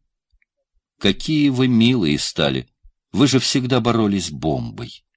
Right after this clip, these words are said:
Не так далеко было до особняка Кшесинской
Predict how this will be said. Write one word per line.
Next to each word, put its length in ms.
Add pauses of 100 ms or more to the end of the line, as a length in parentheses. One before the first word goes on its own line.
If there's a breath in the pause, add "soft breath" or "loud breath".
(1500)
Не 180
так 200
далеко 380
было 400
до 340
особняка 580
Кшесинской 840